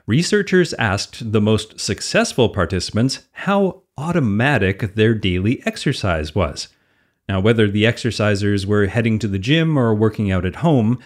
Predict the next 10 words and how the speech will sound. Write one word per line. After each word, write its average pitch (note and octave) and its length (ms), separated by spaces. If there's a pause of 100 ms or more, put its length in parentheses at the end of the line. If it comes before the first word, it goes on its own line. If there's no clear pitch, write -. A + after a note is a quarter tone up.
(480)
did F#3 440
they A3 160
do D3+ 320
the D#3+ 140
workout G#2 600
without G2+ 640
really F#2+ 400
thinking G2+ 440
about D2+ 300
it? - 180